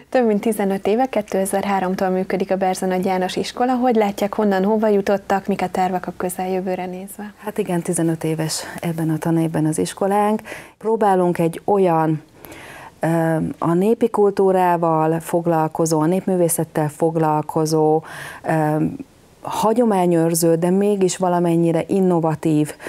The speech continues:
Speaker 2: ö, intézményt létrehozni, és egy olyan fajta pedagógiai elvet,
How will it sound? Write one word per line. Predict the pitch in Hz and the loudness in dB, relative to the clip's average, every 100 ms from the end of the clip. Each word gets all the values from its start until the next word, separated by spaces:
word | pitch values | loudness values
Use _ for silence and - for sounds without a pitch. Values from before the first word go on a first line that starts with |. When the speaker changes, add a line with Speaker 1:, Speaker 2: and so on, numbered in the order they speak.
| - | -12
Speaker 2:
ö, | - 151 151 151 - | -4 -2 0 0 -2
intézményt | - 180 170 165 165 160 | 0 0 2 2 2 2
létrehozni, | 160 156 156 156 143 156 151 151 | 2 0 0 -2 0 0 2 2
és | 147 - - | 2 0 -2
egy | 147 | 0
olyan | 185 196 160 | 2 2 0
fajta | 165 156 156 - _ _ - - - | -2 -2 -4 -8 _ _ -20 -20 -6
pedagógiai | 185 180 175 170 170 165 156 165 | -2 0 2 2 2 2 2 0
elvet, | - 175 160 151 147 | 2 2 2 0 -2